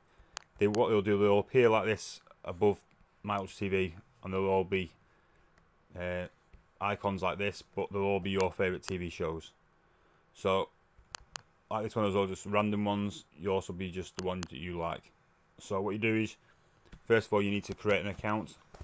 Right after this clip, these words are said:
with, uh, Tract, which is here. So go to this website, it's T R A K T dot T V, um, and click on this here, join Tract for free.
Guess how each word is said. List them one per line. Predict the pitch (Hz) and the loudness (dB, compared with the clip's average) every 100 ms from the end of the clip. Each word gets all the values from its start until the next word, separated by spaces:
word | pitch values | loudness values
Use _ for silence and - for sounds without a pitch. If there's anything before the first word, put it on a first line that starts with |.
| - | -6
with, | 101 95 - - | -4 -4 -8 -8
uh, | 85 90 | -6 -6
Tract, | - 120 - - - | -2 0 0 -6 -18
which | 87 - | -16 -12
is | 90 | -8
here. | 113 117 117 _ _ _ _ - _ _ _ | -2 -2 -2 _ _ _ _ -20 _ _ _
So | 90 | -2
go | 101 | -2
to | - | -2
this | 101 | 0
website, | 107 101 - 104 - _ _ _ _ | 2 2 2 0 0 _ _ _ _
it's | 90 - | -20 -16
T | - 113 | -4 4
R | 101 101 | 4 4
A | 98 95 | 2 -2
K | - 92 90 | -2 -4 -4
T | - 95 92 - | -4 -4 -4 -4
dot | 87 - | -4 -4
T | - 98 | -6 -4
V, | 92 107 104 _ _ _ _ _ _ _ _ _ _ _ _ - | 0 0 -2 _ _ _ _ _ _ _ _ _ _ _ _ -14
um, | 85 85 85 - | -8 -6 -6 -8
and | 87 92 92 90 - | -6 -4 -6 -10 -10
click | - 104 | -6 -2
on | 98 | -2
this | 92 90 | -2 -4
here, | 92 90 | -2 -2
join | 87 92 90 | 0 -2 -2
Tract | - - | -6 -8
for | - | -6
free. | 110 113 | -2 -2